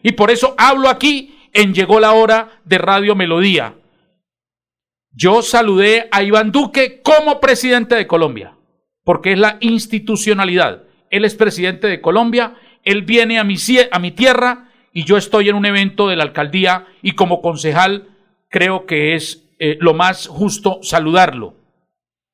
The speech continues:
Pero como presidente de Colombia me ratifico que es un inútil. Entonces, ¿qué, cuáles son las mentiras que yo estoy diciendo? ¿O es que aquí lo quieren a uno es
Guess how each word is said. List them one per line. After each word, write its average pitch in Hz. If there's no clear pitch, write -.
Pero 196
como 226
presidente 240
de 262
Colombia 254
me 294
ratifico 214
que 294
es 277
un 285
inútil. 269
Entonces, 262
¿qué, 277
cuáles 262
son 269
las 269
mentiras 233
que 208
yo 214
estoy 226
diciendo? 202
¿O 208
es 226
que 233
aquí 247
lo 247
quieren 247
a 196
uno 240
es 233